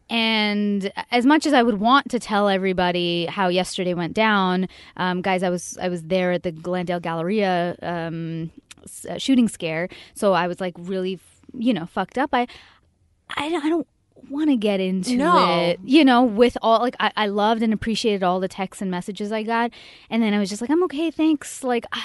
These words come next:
Speaker 1: how can I tell everybody
Speaker 2: Right. Well,
Speaker 1: h-,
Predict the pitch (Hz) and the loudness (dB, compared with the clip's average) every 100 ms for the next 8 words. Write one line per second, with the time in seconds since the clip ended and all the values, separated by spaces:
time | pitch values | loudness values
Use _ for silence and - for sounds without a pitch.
0 | - - 285 294 277 262 226 226 220 214 | -12 -8 -6 -6 -4 -4 -4 -6 -4 -2
1 | 208 190 185 185 175 165 160 160 165 214 | -2 -2 -2 -4 -4 -6 -8 -8 -4 2
2 | 202 165 151 - _ _ - 302 359 - | 2 2 -4 -12 _ _ -4 0 -2 -4
3 | _ | _